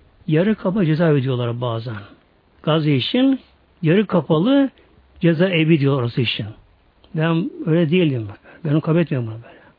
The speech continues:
Çünkü bir cezaevi yani yarı kapı cezaevi nedir? Oradaki mahkumlara yemek veriyor ama normal olarak. Aşçı var muhtemelen orada.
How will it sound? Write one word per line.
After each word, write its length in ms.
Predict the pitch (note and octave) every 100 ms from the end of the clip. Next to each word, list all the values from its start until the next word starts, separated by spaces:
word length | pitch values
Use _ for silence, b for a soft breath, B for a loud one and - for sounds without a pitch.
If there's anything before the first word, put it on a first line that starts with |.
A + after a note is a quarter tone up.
| _ _ _ _ _ b b b b -
Çünkü 680 | - A#3 G#3+ A#3+ A3+ A#3 E4 _ _ _ - -
bir 280 | E3+ A3 A#3
cezaevi 840 | C#3+ E3 D3+ G3 D#3 C#3 F#3 G#3+ C4 _ _ _ _ -
yani 240 | F3+ E3 D3
yarı 260 | C#3+ F#3
kapı 180 | E3+ E3+
cezaevi 680 | D3 D3 G3+ D#3 D3+ A3+ C4 _ _ -
nedir? 380 | F#3+ F3+ C4 C#4 - _ _ _ _ _ _ _ _ _ _ _ _ _ _ _ _ -
Oradaki 640 | E3+ A3+ A#3+ - A3+ G#3
mahkumlara 680 | D#3 F3 F#3 - A#3 A#3 G#3+
yemek 400 | E3 F3+ A3 F#3
veriyor 300 | F3 A#3+ G3+
ama 200 | D#3 D#3
normal 300 | D#3 D#3 F3
olarak. 400 | D3+ C#3 D#3+ - _ _ _ _ - - - _ _ _ _ _ - b b _ _ _ -
Aşçı 300 | A#2 - A#3
var 60 |
muhtemelen 600 | A3 F3 F3 D#3+ D3 C#3+
orada. 200 | D3 C3+